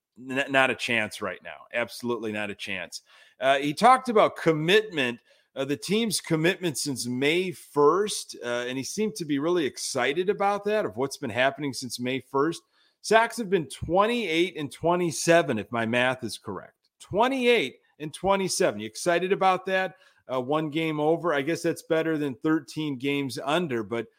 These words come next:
uh, in a championship window and in a contention window,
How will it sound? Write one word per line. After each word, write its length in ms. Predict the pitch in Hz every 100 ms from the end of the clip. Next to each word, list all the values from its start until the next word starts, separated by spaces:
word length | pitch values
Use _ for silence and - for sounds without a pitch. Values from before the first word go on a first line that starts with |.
| _ _ -
uh, 160 | 120 123
in 120 | 139
a 40 | 131
championship 840 | - 185 220 214 190 - 180 143
window 480 | 151 180 190 196 175
and 120 | 135
in 140 | 123
a 80 | 113
contention 1000 | - 110 - - 190 214 - 202 170 117
window, 640 | 135 175 202 226 240 226